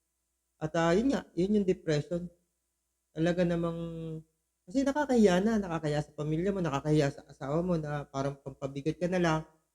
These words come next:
Paano mo sila bubuhayin? Parang yung mga pangako mo, hindi mo matutupad. Yun yung ano, yun yung time na talaga na ano. Tapos nung ano, nung magka-pandemic, sabi,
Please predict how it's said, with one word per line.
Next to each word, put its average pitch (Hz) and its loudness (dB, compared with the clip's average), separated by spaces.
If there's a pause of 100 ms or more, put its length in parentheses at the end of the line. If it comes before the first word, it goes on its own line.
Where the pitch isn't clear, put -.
Paano 143 0
mo 147 2
sila 147 -2
bubuhayin? 170 2
Parang 156 0
yung 147 -2
mga 147 -4
pangako 147 -2
mo, 185 2
hindi 151 0
mo 143 -6
matutupad. 170 -4 (640)
Yun 220 2
yung 220 2
ano, 214 4
yun 202 2
yung 196 -4 (1400)
time 185 2
na 185 -6
talaga 175 0
na 165 -2
ano. 170 0 (280)
Tapos - -10
nung 196 -2
ano, 160 0
nung 165 -2
magka-pandemic, 151 -4 (1300)
sabi, 156 0